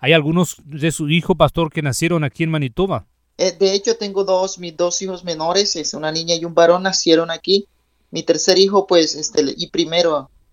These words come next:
Speaker 2: él nació en Colombia. Ya es-, ellos ya están conectados a la cultura canadiense
Speaker 1: Ujú.
Speaker 2: y, eh, eh, se les hace más fácil, ¿no? A ellos que a nosotros. Pues nosotros absorbemos parte de la cor-,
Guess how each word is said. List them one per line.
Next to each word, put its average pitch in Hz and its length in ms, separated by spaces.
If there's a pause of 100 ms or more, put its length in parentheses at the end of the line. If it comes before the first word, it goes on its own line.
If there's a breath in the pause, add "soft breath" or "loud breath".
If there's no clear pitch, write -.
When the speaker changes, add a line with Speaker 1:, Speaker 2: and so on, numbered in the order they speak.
Speaker 2:
él 143 140
nació 151 260
en 156 60
Colombia. 190 440 (200 soft breath)
Ya 202 340
es-, 202 220
ellos 196 480
ya 175 400
están 165 560 (180)
conectados 190 640
a - 20
la 170 120
cultura 156 500
canadiense 156 680
Speaker 1:
Ujú. 123 400
Speaker 2:
y, 139 460
eh, 131 140
eh, - 440 (140)
se 202 100
les 190 120
hace 233 200
más 214 200
fácil, 196 340
¿no? 170 140
A 160 100
ellos 165 220
que 151 80
a 151 40
nosotros. 160 520 (340)
Pues 202 140
nosotros 262 440
absorbemos 240 720
parte 202 320
de 190 80
la 180 100
cor-, 160 220